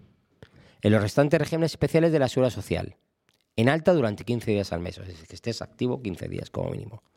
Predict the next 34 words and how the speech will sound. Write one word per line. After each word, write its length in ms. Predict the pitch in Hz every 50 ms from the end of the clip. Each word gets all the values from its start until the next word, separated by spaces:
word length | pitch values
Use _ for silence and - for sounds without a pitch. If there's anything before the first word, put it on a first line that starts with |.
| _ _ _ _ _ _ _ - - - - - -
Si 180 | - - - 120
cobras 300 | - 170 170 185 180 147
una 180 | 185 180 170
prestación 460 | 165 175 151 - 165 139 185 180 175
contributiva 720 | 139 135 127 123 - 127 127 127 135 131 - 170 156 131 117
y 40 | 104
asistencial 500 | 95 113 107 - 117 110 143 151 151 127
del 80 | 107
sistema 360 | - - 87 - 123 117 120
de 40 | 120
protección 420 | - 127 117 113 123 113 147 143 131
de 80 | 113
desempleo, 640 | 107 107 - 135 135 127 131 160 165 175 202 226 220 - _ _ - - - - _ _ _ - - - - _ _ _ _ _ _
también 460 | - 113 104 107 110 120 143 160 180 - _ _
por 160 | - 117 117 113
cada 140 | - 113
uno 160 | 113 120 127 131
de 80 | 131
los 140 | 131 131 127
meses 240 | 139 147 151 156 -
que 100 | - 135
lo 100 | 104 92
percibas. 640 | - 87 - - 95 90 82 - - - - - - - - - - - _ _ _ - _ _ _ _ _ - - - - _ _ _ - - - - - - - -
¿Cómo 160 | 156 151 185
se 140 | 175 - 170
cobra 460 | 131 165 170 170 185 196 190 208 - - _ _ _ _
y 60 | -
cómo 160 | - 151 151 156
se 160 | - - 139
regulariza 460 | 135 131 127 123 135 151 - - 160
el 60 | 131
abono 420 | 107 107 120 131 120 107 98 85 82
del 480 | 90 92 92 87 - - - - - -
anticipado? 680 | 107 104 98 90 98 90 92 87 - 92 95 95 90